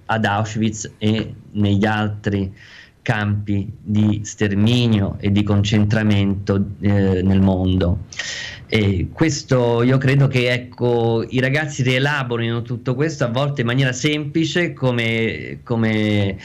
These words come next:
si è detto prima, ma davvero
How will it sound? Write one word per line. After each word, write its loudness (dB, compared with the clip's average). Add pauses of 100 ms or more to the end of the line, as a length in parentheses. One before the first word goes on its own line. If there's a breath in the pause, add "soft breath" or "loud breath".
(160 loud breath)
si -4
è 0
detto 0
prima, 2 (240 loud breath)
ma 2
davvero 0